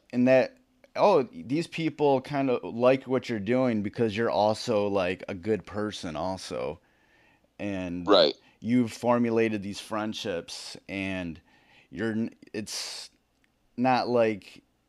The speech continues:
Speaker 1: you're doing everything with a ulterior motive, you know?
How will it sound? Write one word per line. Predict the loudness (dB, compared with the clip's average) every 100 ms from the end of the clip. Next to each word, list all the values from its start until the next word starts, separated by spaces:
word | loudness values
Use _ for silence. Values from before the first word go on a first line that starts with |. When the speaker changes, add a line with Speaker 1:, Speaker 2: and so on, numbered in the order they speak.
| -4
Speaker 1:
you're | -2
doing | 2 2 4
everything | 2 -2 -4 -4 -2
with | -4 0
a | 0 2
ulterior | -2 -4 -2 0 0 0
motive, | 2 2 0 -4 -6
you | -8
know? | -6 -6 -6